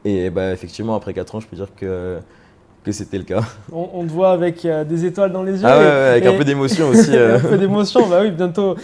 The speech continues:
Speaker 2: bientôt diplômé, mais tu
Speaker 1: Ouais.
Speaker 2: viendras au, au dîner des anciens.
Speaker 1: C'est ça.
Speaker 2: <laughs> Euh,
Speaker 1: Et donc, un
Speaker 2: euh,
Speaker 1: conseil pour les, pour ceux qui, qui vont intégrer l'E D E C, profitez parce que ça passe vite, hein.
Speaker 2: Ça passe
Speaker 1: Ah
Speaker 2: vite,
Speaker 1: ouais.
Speaker 2: quatre ans, euh, et pourtant ça passe, euh, relativement vite. Et,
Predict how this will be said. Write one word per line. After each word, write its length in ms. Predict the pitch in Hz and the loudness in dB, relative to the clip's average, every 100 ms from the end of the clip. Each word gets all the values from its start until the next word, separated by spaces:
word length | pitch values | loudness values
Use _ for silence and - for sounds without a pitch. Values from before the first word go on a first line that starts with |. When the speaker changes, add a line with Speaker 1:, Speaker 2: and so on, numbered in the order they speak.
| - - | -18 -8
Speaker 2:
bientôt 260 | 180 175 208 | -6 -4 -4
diplômé, 500 | 175 190 202 208 262 | -6 -8 -6 -4 -4
mais 120 | 185 | -4
tu 80 | - | -2
Speaker 1:
Ouais. 60 | |
Speaker 2:
viendras 260 | 214 220 240 | 0 4 4
au, 180 | 226 220 | 4 2
au 80 | 196 | -2
dîner 240 | 185 208 | -2 -2
des 180 | 190 190 | -2 0
anciens. 400 | 202 - - 208 | 0 0 2 2
Speaker 1:
C'est 180 | - - | 2 -2
ça. 120 | - | 2
Speaker 2:
<laughs> 320 | 110 226 277 | 2 4 4
Euh, 200 | 180 180 | 4 4
Speaker 1:
Et 80 | 156 | 4
donc, 120 | 117 107 | 4 6
un 80 | 127 | 4
Speaker 2:
euh, 40 | |
Speaker 1:
conseil 360 | 117 143 170 165 | 4 2 2 2
pour 180 | 120 | 2
les, 440 | 117 113 113 113 110 | 4 4 6 4 2
pour 260 | 110 117 | -2 -10
ceux 120 | 113 120 | -8 -10
qui, 400 | - 117 113 110 | -8 -4 -2 -2
qui 100 | 113 | -2
vont 120 | 113 | -2
intégrer 300 | 113 107 113 | -2 0 2
l'E 60 | |
D 120 | 117 135 | 2 -2
E 20 | |
C, 60 | |
profitez 380 | - 117 110 135 | -4 -8 -6 -6
parce 140 | 113 - | -6 -8
que 80 | |
ça 120 | - 92 | -10 -6
passe 220 | 98 90 | -4 -6
vite, 200 | 90 95 | -10 -14
hein. 80 | 110 - | -16 -14
Speaker 2:
Ça 120 | 151 | -14
passe 200 | - 156 | -8 -6
Speaker 1:
Ah 40 | 180 | -4
Speaker 2:
vite, 100 | 196 | -2
Speaker 1:
ouais. 40 | |
Speaker 2:
quatre 300 | 185 160 - | -2 -4 -2
ans, 200 | 190 185 | -2 -2
euh, 180 | 151 143 | -2 -4
et 60 | 143 | -6
pourtant 340 | 147 - 185 | -12 -8 -8
ça 120 | 175 | -6
passe, 320 | 156 165 - 151 - - - | -6 -8 -8 -14 -16 -20 -12
euh, 100 | 143 | -6
relativement 560 | 151 175 165 143 123 - | -2 -2 -2 -4 0 0
vite. 200 | - 202 | 0 0
Et, 140 | 170 | -2